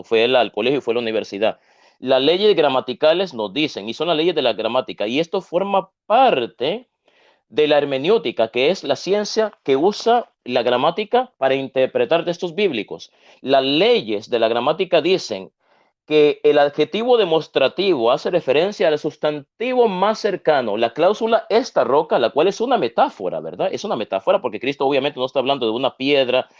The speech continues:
o una roca en el sentido literal de la palabra, está usando una metáfora.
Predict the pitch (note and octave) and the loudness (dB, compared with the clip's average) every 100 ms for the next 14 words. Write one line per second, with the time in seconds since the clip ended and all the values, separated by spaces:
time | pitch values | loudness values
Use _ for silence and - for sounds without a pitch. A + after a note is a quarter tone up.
0 | - A#2+ C3+ C3 C#3 C#3 A#2+ A2 A2 G#2 | -2 0 2 2 0 0 -4 -6 -8 -6
1 | D3 D3+ B2+ B2 B2 C3+ B2 F#2+ C3 B2+ | -4 0 0 2 2 2 0 2 2 2
2 | F2+ - - - D3 D#3 D#3 D3 A2+ D3+ | -4 -8 -10 -6 -4 -4 -2 -2 0 -2
3 | - F2 | -2 -10